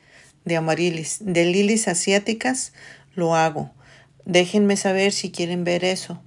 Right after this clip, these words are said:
Pero pues usualmente eso se hace más o menos como en, a finales de octubre, cuando el clima ya está fresco.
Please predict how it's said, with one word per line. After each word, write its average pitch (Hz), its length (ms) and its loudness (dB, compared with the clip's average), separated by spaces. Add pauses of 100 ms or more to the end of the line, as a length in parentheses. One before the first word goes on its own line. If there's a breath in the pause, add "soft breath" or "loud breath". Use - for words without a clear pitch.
(380 loud breath)
Pero 233 260 0
pues 180 180 -2
usualmente 190 580 0
eso 202 220 0
se 180 200 -2
hace 175 220 0
más 175 240 -4
o 196 60 -4
menos 180 400 -4
como 165 360 -4
en, 156 360 -6 (320)
a 175 100 -8
finales 170 640 -6
de 160 80 -4
octubre, 214 1000 -2 (1700 loud breath)
cuando 185 240 2
el 170 140 -2
clima 208 320 2
ya 185 160 -2
está 175 220 -6
fresco. 170 440 -6